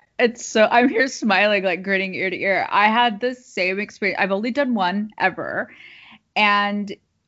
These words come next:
the only reason that I said yes to it was because it was doing jerk off instructions while revving my car.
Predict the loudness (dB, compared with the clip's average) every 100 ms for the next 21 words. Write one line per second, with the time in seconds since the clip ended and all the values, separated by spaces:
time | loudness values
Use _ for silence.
0 | _ -18 -10 -6 -4 -2 2 4 4 2
1 | 0 0 0 0 2 2 2 0 -2 -2
2 | -4 -4 -4 -6 -8 -4 -4 -4 -4 -6
3 | -8 -8 -4 -4 -4 -2 0 0 -2 -6
4 | -16 _ _ _ -20 _ -16 -2 2 4
5 | 4 4 0 -6 -4 0 2 2 4 2
6 | 4 0 0 -2 0 0 -2 -6 0 2
7 | 4 4 2 -2 -8 -10 -6 2 2 2
8 | 0 -2 -4 -6 -6 -2 -2 -2 -4 -8
9 | -8